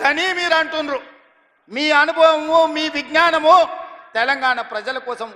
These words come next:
ఉపయోగించరా అని నేను అడుగుతున్నా. మీరైతే లక్ష కోట్ల రూపాయలు సంపాదించుకున్నారు, టీవీలు పెట్టుకున్నారు, పేపర్లు పెట్టుకున్నారు, ఫామ్ హౌస్లు కట్టుకున్నారు. నువ్వు గజ్వేల్లో కట్టుకుంటే నీ కొడుకు జన్వాడలో కట్టుకున్నాడు, నీ అల్లుడు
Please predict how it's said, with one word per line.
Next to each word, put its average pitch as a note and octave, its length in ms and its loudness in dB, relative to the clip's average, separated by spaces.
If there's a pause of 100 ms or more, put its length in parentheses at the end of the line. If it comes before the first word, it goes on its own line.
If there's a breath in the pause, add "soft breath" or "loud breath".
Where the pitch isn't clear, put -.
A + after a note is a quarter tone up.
ఉపయోగించరా A#3+ 720 -4
అని A#3+ 140 -8
నేను F#3 160 -10
అడుగుతున్నా. G3+ 380 -12 (1160)
మీరైతే D#4 520 0
లక్ష D#4 200 -2 (120)
కోట్ల E4 240 2 (120)
రూపాయలు D#4+ 340 2 (100)
సంపాదించుకున్నారు, E4 840 0 (760)
టీవీలు D#4+ 440 -4
పెట్టుకున్నారు, D#4+ 520 -2
పేపర్లు D#4+ 420 0
పెట్టుకున్నారు, D#4 400 -2 (100)
ఫామ్ D#4+ 200 4
హౌస్లు D4+ 300 -4
కట్టుకున్నారు. D#4+ 480 0 (540)
నువ్వు D#4 260 2 (180)
గజ్వేల్లో D#4+ 460 2
కట్టుకుంటే D#4 380 -2 (100)
నీ D4 60 -4 (100)
కొడుకు C#4 260 -6 (100)
జన్వాడలో D#4 540 0
కట్టుకున్నాడు, C4 560 -4
నీ A#3+ 140 -10
అల్లుడు A#3 280 -6